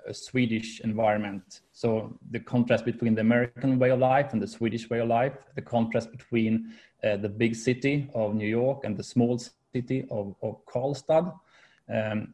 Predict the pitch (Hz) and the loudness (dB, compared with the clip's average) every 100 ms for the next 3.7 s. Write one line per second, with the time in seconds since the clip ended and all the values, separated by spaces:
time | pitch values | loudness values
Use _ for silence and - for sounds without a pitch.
0 | _ - 127 123 123 - - 131 127 131 | _ 0 4 4 2 -6 -14 -10 -4 0
1 | 127 - - 131 147 131 135 123 120 120 | 0 -2 -6 -2 0 2 2 4 2 0
2 | 113 113 - 139 139 - 95 - - - | -6 -6 -2 -2 -2 -4 -8 -10 -18 -8
3 | 120 117 127 120 123 - - | -4 0 2 2 0 -4 -16